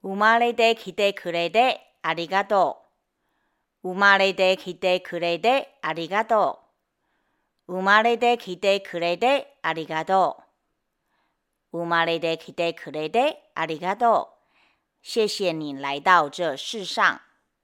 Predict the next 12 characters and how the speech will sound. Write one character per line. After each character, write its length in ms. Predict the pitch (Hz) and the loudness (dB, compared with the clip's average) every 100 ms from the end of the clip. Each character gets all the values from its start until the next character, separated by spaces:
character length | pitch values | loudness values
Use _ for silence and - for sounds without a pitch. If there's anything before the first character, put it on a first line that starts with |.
| _ _ _ _ _ _ _ _ _ _ _ _ _ _ _ _ _ _ _ _ _ _ _ _ | _ _ _ _ _ _ _ _ _ _ _ _ _ _ _ _ _ _ _ _ _ _ _ _
よ 200 | 175 240 | -2 -2
く 340 | - 285 202 156 | -2 -4 -4 0
頑 360 | 175 175 170 | 2 2 0
張 100 | 165 | -4
っ 100 | 170 | 0
た。 220 | 180 196 - _ _ _ _ _ _ _ _ _ _ _ _ _ _ - | 6 6 4 _ _ _ _ _ _ _ _ _ _ _ _ _ _ -6
よ 220 | 170 233 | 0 0
く 360 | - 254 175 151 | 0 -2 -2 -2
頑 380 | 160 165 160 | -2 0 -2
張 120 | 160 156 | -2 -4
っ 100 | - | 2
た。 180 | 214 | 2